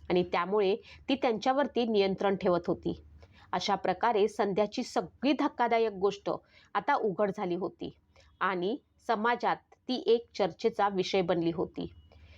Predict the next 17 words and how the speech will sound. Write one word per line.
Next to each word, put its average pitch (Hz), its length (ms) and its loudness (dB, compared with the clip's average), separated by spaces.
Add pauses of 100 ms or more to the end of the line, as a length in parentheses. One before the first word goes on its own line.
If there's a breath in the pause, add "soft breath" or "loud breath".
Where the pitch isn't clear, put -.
(100)
शेवटी 302 300 0
पोलिसांनी 240 640 2
तिला 220 200 2
अटक 185 220 -4 (120)
केली. 170 220 -6 (400)
आता 185 220 -2
ही 196 140 -8
केस 196 400 0
कोर्टात 190 520 -2
सुरू 180 220 0
आहे. 160 260 -2 (600 soft breath)
जर 208 120 4
तुम्ही 226 480 2
एकंदर 233 560 2 (280 soft breath)
या 247 140 2
केसला 233 500 0
पाहिलं 214 380 0